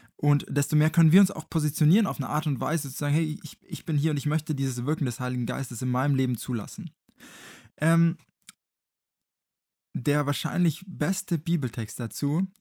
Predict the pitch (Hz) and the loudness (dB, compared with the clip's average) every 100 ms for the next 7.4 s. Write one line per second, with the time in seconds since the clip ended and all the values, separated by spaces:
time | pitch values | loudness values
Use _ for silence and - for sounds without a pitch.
0 | 190 - 143 127 131 - 127 131 135 123 | -16 -4 -4 -2 -4 -2 -4 -4 -4 -4
1 | 127 120 107 - 110 123 131 - _ _ | -4 -4 -8 -8 -6 -4 -6 -12 _ _
2 | _ - - - 123 113 110 - - 110 | _ -8 -8 -4 -2 -2 -4 -8 -10 -6
3 | 113 120 123 113 120 123 123 120 113 _ | -2 -2 -2 -4 -8 -6 -4 -4 -6 _
4 | _ _ _ _ - 117 123 131 127 131 | _ _ _ _ -6 -2 0 0 0 0
5 | 120 - _ _ _ _ _ - - 180 | -2 -6 _ _ _ _ _ -4 4 8
6 | 185 - 139 131 - 175 165 131 143 147 | 6 4 -2 -2 0 2 2 0 -2 0
7 | 127 120 156 156 | 0 2 2 2